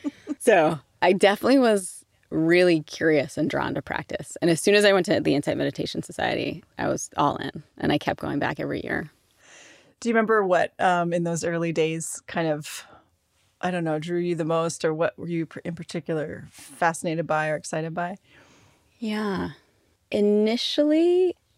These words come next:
Speaker 1: I think seeing my mom, how she would be when she would come home from retreat.
Speaker 2: Mm.
Speaker 1: I think there was something about that, like, noticing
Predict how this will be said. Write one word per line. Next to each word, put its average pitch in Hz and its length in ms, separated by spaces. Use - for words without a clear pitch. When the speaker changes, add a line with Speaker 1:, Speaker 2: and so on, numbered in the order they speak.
Speaker 1:
I 196 120
think 302 340
seeing 196 580
my 175 180
mom, 165 760
how 190 260
she 185 260
would 180 160
be 165 140
when 165 100
she 165 120
would 156 60
come 151 200
home 143 240
from 147 200
retreat. - 640
Speaker 2:
Mm. 185 200
Speaker 1:
I 175 60
think 196 180
there 196 100
was 180 120
something 160 380
about 135 340
that, - 260
like, - 160
noticing 160 840